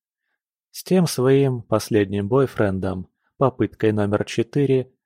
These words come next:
не так давно рассталась. Не выдержал испытания временем, пошел от нее налево. «Послала его», мрачно выдала Лера.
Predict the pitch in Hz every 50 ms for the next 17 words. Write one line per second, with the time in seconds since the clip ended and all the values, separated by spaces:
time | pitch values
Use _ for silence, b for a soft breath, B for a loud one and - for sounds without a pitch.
0 | _ - 139 139 147 147 139 - 147 139 139 131 127 135 131 127 135 131 131 131
1 | 135 131 - - _ - 104 92 90 87 - - - - - _ _ _ _ _
2 | _ _ _ _ _ - 151 147 151 151 147 180 180 139 120 104 - 92 98 98
3 | 101 98 - - 120 117 - 131 113 101 98 101 110 117 120 135 139 117 95 92
4 | 87 87 92 95 98 - _ _ _ _ _ _ - 110 101 - - - 165 175
5 | 165 131 104 - 104 101 98 107 131 135 110 95 90 90 92 110 131 107 87 85
6 | 85 - - _ _ _ _ _ _ _ _ _ _ _ _ _ _ _ _ _
7 | _ _ _ _ _ _ _ _ _ _ - 175 175 165 - - 180 170 156 135
8 | 123 110 110 113 113 113 110 107 117 117 120 120 - _ _ _ _ _ _ _
9 | - 117 107 107 110 110 - - - 120 110 104 101 104 98 98 98 98 110 117
10 | 123 123 110 95 - 95 92 90 92 -